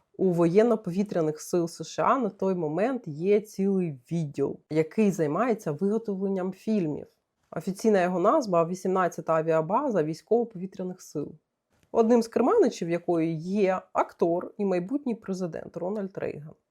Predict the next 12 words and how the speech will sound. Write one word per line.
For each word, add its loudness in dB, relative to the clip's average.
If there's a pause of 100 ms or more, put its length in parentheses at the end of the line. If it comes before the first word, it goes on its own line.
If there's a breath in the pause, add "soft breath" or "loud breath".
(240 soft breath)
До 4
кінця 4
Другої 0
світової 0
його 0
підрозділ -2
зніме 0 (180)
близько -2
чотирьохста -4
спеціальних -4
навчальних -6
фільмів. -10